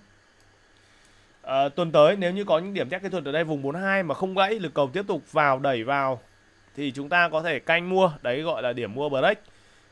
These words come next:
Và chờ nó vượt thoát vùng, ờ, nó, nó đè được cái vùng bốn bốn ở đây thì chúng ta có thể canh mua thêm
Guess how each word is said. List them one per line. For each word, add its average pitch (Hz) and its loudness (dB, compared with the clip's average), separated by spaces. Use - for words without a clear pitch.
Và 143 0
chờ 156 4
nó 143 -2
vượt 170 -4
thoát 214 0
vùng, 143 -6
ờ, 131 -2
nó, 127 -4
nó 151 -2
đè 156 0
được 135 -8
cái 143 -10
vùng 160 -8
bốn 127 -6
bốn 139 -4
ở 151 -4
đây 160 0
thì 135 -10
chúng 123 -12
ta 151 -2
có 160 -6
thể 147 -6
canh 147 -2
mua 156 -2
thêm 170 2